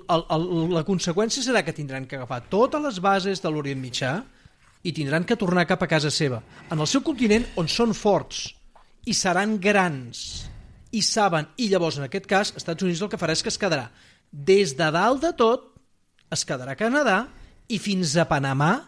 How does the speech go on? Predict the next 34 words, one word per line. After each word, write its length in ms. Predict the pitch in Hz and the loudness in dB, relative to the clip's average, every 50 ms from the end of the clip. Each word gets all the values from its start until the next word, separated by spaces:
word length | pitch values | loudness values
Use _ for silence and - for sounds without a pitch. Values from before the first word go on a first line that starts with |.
| _ _ - | _ _ -10
s'ho 220 | - - - 196 | -6 -2 -2 0
quedarà 280 | - 175 151 147 151 151 | 2 2 2 2 0 -2
tot 160 | - 165 165 | -4 -4 -4
Estats 300 | 147 - - 139 123 120 | -4 -4 -4 -4 -6 -4
Units. 400 | 131 120 117 107 - - - - - _ _ _ _ - | -6 -6 -6 -8 -10 -12 -16 -16 -16 _ _ _ _ -4
I 100 | 170 156 | -2 -2
es 100 | - - | 0 0
quedaran 360 | - 156 139 131 131 131 131 | 0 -2 -2 -2 -4 -4 -4
allà, 360 | 160 190 233 269 285 320 320 - | -4 0 0 2 2 0 -2 0
allà 240 | - 202 196 214 233 | 2 4 4 6 4
aïllats, 500 | 269 285 269 233 190 208 226 - - - - - - - - - | 4 4 2 4 4 2 2 0 -8 -12 -12 -16 -20 -20 -12 -4
i 120 | 214 185 | -2 0
a 40 | 165 | 0
la 100 | 151 147 | 0 0
resta 280 | 156 180 175 - 269 | -2 -4 -2 -2 0
botifarra 560 | 247 277 - 233 - 208 202 196 196 196 202 208 - | 0 0 -2 -2 0 2 2 2 2 2 0 0 0
er-, 240 | 190 175 170 185 214 | 0 0 2 2 0
eh, 460 | - 190 165 156 147 147 147 139 147 - | 2 2 2 2 2 0 -2 -2 -4 -4
eh, 240 | - 165 151 156 147 | -2 0 0 0 0
turbi 320 | - 190 190 190 208 202 | 2 0 2 4 4 4
i 60 | 175 | 4
torbi, 320 | - 180 165 156 151 135 120 - - - - - - - - - | 4 2 0 2 0 -2 -4 -8 -12 -18 -16 -14 -14 -12 -4 0
on 160 | 180 170 175 | 2 4 4
Israel 440 | 175 180 170 165 160 160 175 196 247 | 4 2 2 2 4 4 4 4 4
es 120 | 262 - - | 2 0 0
quedarà 300 | 269 254 240 220 214 202 | 0 0 2 2 0 0
controlant 640 | - 247 233 214 - 196 185 165 160 170 180 214 262 - _ _ _ _ _ _ _ _ _ _ _ _ _ - - | 0 -4 -4 -4 -2 0 2 4 4 4 2 2 -2 -8 _ _ _ _ _ _ _ _ _ _ _ _ _ -8 -2
la 120 | 165 170 | -2 0
major 280 | 165 165 - 190 196 175 | 0 0 0 0 0 2
part 200 | 202 202 214 226 | 2 2 2 2
de 60 | 262 | 2
l'Orient 360 | 262 240 220 196 196 190 185 | 2 2 2 2 2 0 0
Mig-, 300 | 180 165 156 - - - - | 0 -2 -2 -4 -6 -6 -4
Mitjà, 400 | 208 180 165 - - 180 160 123 | -4 -4 -4 -4 -4 -4 -4 -4